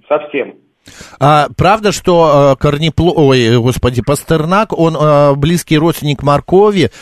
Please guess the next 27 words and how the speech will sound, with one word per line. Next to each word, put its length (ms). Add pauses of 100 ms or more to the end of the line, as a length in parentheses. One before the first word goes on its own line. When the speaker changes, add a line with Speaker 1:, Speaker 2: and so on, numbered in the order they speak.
Speaker 2:
и 120
он 160
очень 240
похож 480
на 60
нее? 480 (880)
Speaker 1:
Так 200
я 260
же, 140
да, 320
об 100
этом 240
в 60
самом 260
начале 460
сказал, 300
Speaker 2:
А, 320
Speaker 1:
что 60
он 60
Speaker 2:
я 60
Speaker 1:
точно 60
Speaker 2:
просто 260
Speaker 1:
такой 160
же, 100
как 220
морковка, 520
абсолютно. 720